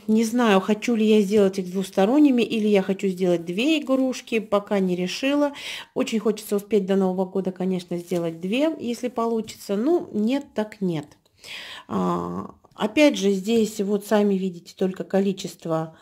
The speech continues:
м, штук, э, указано, и мне придётся подбирать бисер самой, что я, в общем-то, уже и сделала. И сейчас вам покажу результаты своих стараний.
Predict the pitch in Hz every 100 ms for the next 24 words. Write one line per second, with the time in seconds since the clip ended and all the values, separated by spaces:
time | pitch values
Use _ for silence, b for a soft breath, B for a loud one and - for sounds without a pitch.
0 | B B B _ - 160 156 - 185 -
1 | - 294 294 - - - - 214 - 240
2 | 226 220 214 214 - 277 302 220 226 262
3 | 202 190 233 233 - 180 190 220 208 185
4 | 208 202 196 190 175 165 - 220 - B
5 | B B 208 202 208 202 196 196 190 202
6 | 196 269 302 277 202 170 165 B B B
7 | 247 - - 233 233 214 220 202 185 196
8 | 220 202 180 185 226 226 220 214 - _
9 | - - - 185 185 214 - 214 220 190
10 | 165 165